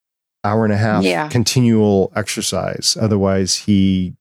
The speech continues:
Speaker 1: gets into trou-, he gets into trouble anyway. But if he doesn't, he gets into big trouble. And that means that something of ours is destroyed, and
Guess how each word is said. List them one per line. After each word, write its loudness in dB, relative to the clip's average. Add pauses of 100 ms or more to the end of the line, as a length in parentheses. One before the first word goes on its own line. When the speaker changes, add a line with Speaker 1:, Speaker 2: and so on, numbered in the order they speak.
Speaker 1:
gets -4
into 2
trou-, -4
he 0
gets 2
into -2
trouble -2
anyway. -4
But -2
if -10
he 2
doesn't, -2
he 0
gets 0
into -2
big -4
trouble. -6 (220)
And -4 (960)
that 0
means 0
that -2
something 0
of -2
ours 0
is -4
destroyed, -2 (500)
and 0